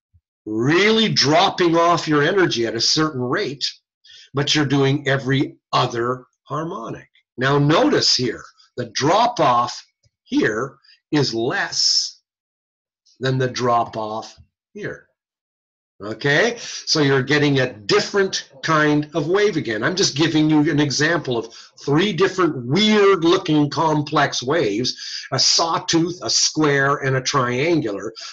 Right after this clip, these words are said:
But obviously, we don't walk around hearing those kind of sounds all the time. They don't sound so weird. They're just kind of weird looking waves. Okay, so here's a adding sinusoids together to make a triangular wave. Adding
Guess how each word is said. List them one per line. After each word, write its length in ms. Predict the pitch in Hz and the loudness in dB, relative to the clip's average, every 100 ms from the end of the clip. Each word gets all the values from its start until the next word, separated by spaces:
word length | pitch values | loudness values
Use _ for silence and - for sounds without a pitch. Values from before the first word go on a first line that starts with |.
| - | -4
But 80 | 147 | 2
obviously, 720 | 156 156 123 123 123 120 - - 139 | 2 2 0 -2 -2 -4 -6 -8 0
we 80 | |
don't 160 | 143 139 | 0 0
walk 300 | 139 147 139 | 0 0 0
around 360 | 131 135 127 117 | 0 0 0 -2
hearing 360 | 139 131 123 | 0 0 2
those 240 | 117 135 - | 0 -2 -2
kind 240 | 131 107 | -4 -2
of 60 | 107 | -2
sounds 440 | 110 104 101 98 | -2 -4 -6 -6
all 140 | 98 | -8
the 100 | 98 | -12
time. 400 | 95 95 - 196 - - - - | -14 -14 -14 -14 -16 -20 -18 -6
They 60 | 381 | 0
don't 160 | 330 | 0
sound 320 | - 156 139 | 2 2 2
so 220 | 127 127 98 | 0 -2 -2
weird. 320 | 135 110 117 | -2 -2 -2
They're 80 | 139 | -2
just 220 | 143 147 | 0 0
kind 160 | 151 131 | 0 -2
of 100 | 113 | -4
weird 320 | 110 113 110 | -4 -4 -4
looking 260 | 113 - 127 | -6 -6 -8
waves. 520 | 160 113 - - - _ _ 117 | -8 -12 -16 -16 -18 _ _ -12
Okay, 340 | 131 143 180 - - - - - | -6 -2 -2 -2 -8 -14 -12 -2
so 180 | 220 | 2
here's 240 | 208 302 180 | 4 4 2
a 160 | 151 - - - - | 0 -4 -18 -20 -4
adding 460 | 151 160 170 180 185 | 2 4 4 2 2
sinusoids 1080 | - - 160 165 170 170 - 156 156 156 - | 2 2 4 4 4 2 2 2 0 -2 -2
together 560 | 180 170 254 214 110 - | -2 0 -2 -2 -6 -8
to 100 | 110 | -8
make 320 | 104 110 117 | -6 -6 -4
a 60 | 139 | -6
triangular 1120 | - 151 151 151 156 156 160 156 165 165 170 | -4 -2 0 0 0 0 0 -2 -2 -2 0
wave. 480 | 185 196 151 90 - _ _ - - - - - | -2 -4 -8 -10 -14 _ _ -20 -20 -20 -12 -2
Adding 720 | 139 143 151 151 156 156 156 | 0 2 4 2 2 2 0